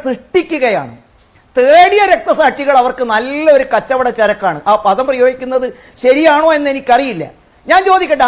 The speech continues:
അഭിമന്യുവിൻ്റെ കു-, രക്തസാക്ഷിത്വം, അഭിമന്യുവിൻ്റെ വധം, അഭിമന്യുവിൻ്റെ വധവും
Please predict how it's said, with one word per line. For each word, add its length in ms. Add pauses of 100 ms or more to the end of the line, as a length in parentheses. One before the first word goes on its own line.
അഭിമന്യുവിൻ്റെ 600 (100)
കു-, 120 (480)
രക്തസാക്ഷിത്വം, 680 (760)
അഭിമന്യുവിൻ്റെ 720
വധം, 260 (720)
അഭിമന്യുവിൻ്റെ 720
വധവും 280